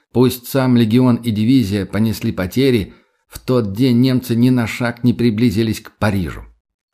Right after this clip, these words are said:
Людендорф поспешил исправить положение, и на следующий день на русские позиции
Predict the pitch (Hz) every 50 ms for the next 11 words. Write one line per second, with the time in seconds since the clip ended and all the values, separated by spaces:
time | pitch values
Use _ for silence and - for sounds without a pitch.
0 | _ _ _ _ _ - 143 170 170 156 160 156 147 160 151 - - - 143 131
1 | - 147 127 - 151 143 139 131 - 143 135 135 120 101 87 - - 95 95 90
2 | 85 90 82 76 71 60 - - _ _ _ _ _ _ _ 95 101 107 107 -
3 | 120 135 143 143 139 - - 123 117 127 135 135 127 117 117 135 127 127 - 127
4 | 120 - 104 107 104 110 135 135 123 127 123 107